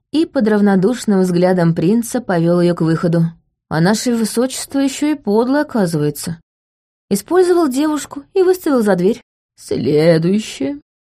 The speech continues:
позвал целитель, заглядывая в список. «Мисс Гамильтон». Демоны, вот и моя очередь. Мне, конечно, скрывать нечего, но дрожь все равно пробирает до кончиков пальцев. Особенно, когда принц смотрит так пристально,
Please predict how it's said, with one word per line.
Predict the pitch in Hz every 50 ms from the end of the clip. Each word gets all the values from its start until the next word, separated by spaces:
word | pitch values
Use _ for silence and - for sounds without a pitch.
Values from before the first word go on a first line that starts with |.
| _ -
позвал | - 156 165 160 170 170 170
целитель, | 170 - 180 156 160 196 220 - 262 254
заглядывая | 208 196 185 180 175 185 190 185 185 175 170 160 151
в |
список. | - - - - 156 156 - - - - - - _ _ _ _ _ _ _ _ _ -
«Мисс | 381 370 370 370 311 226 196
Гамильтон». | 180 147 139 139 143 143 143 143 147 147 147 143 - 160 165 160 160 165 165 _ _ _ _ _ _ -
Демоны, | 180 165 151 160 170 156 139 143 139 143 143
вот | 156 202 -
и | 320
моя | 311 302 220 156 160 165
очередь. | 160 151 151 - - 147 - - - - _ _ _ _ _ _ _ _ _ -
Мне, | 156 185 220
конечно, | - 190 170 202 190 - 175
скрывать | 170 - - 170 160 156 156 143
нечего, | 135 160 202 - - 269 262 277 - _ _ - - - -
но | 185 214 262 269
дрожь | 220 226 254 302 311 -
все | - - - 277 277
равно | 262 254 233 220 220 254 285 285
пробирает | - 262 226 208 202 196 214 214 208 190 180
до | 185 185
кончиков | - 196 190 190 180 - - 196 185
пальцев. | - - 180 175 170 170 - 180 170 - - _ _ _ _ _ _ -
Особенно, | 170 - - 175 165 175 170 170 175 170
когда | - 156 165 160 175 170
принц | 170 - - - 226 233 214 -
смотрит | - - - 156 156 175 180 180 165 165
так | - 160 - -
пристально, | - - - - - - 240 175 156 151 147